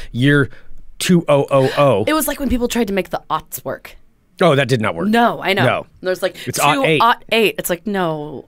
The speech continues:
Speaker 1: Two aught eight.
Speaker 2: stop.
Speaker 1: No, yeah, don't do
Speaker 2: No.
Speaker 1: that. Nobody, nobody cool did that.
Speaker 2: Nobody
Speaker 1: No.
Speaker 2: respects you.
Speaker 1: No, nobody should be doing that.
Speaker 2: <laughs>
Speaker 1: Anyway,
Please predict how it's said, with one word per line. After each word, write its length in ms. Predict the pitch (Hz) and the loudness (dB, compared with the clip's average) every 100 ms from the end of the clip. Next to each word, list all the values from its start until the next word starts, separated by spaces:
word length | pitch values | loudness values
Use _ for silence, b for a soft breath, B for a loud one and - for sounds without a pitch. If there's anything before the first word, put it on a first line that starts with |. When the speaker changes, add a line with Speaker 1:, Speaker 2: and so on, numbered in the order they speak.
| _ | _
Speaker 1:
Two 220 | - 165 | 0 4
aught 140 | 135 127 | 4 2
eight. 80 | 135 | 0
Speaker 2:
stop. 200 | 131 127 | -2 -2
Speaker 1:
No, 160 | 101 92 | -2 0
yeah, 200 | 98 90 | 0 0
don't 180 | 107 92 | -2 -4
do 80 | 87 | -6
Speaker 2:
No. 40 | |
Speaker 1:
that. 380 | 82 80 98 - | -6 -6 -8 -2
Nobody, 340 | 131 117 110 110 | 2 2 0 0
nobody 400 | 131 147 147 123 | 2 2 2 0
cool 260 | 117 95 | -2 -2
did 180 | 85 82 | -4 -6
that. 180 | 78 76 | -6 -6
Speaker 2:
Nobody 340 | 220 220 185 | -4 -4 -4
Speaker 1:
No. 60 | 170 | -6
Speaker 2:
respects 420 | 160 147 - - | -10 -14 -16 -16
you. 140 | - 170 | -10 -4
Speaker 1:
No, 280 | 110 101 80 | 0 0 0
nobody 300 | 113 120 113 | 0 0 0
should 140 | - | -4
be 60 | 92 | -4
doing 220 | 90 85 | -4 -4
that. 140 | 82 82 - | -6 -10 -14
Speaker 2:
<laughs> 140 | - | -2
Speaker 1:
Anyway, 360 | 185 190 131 | 2 4 2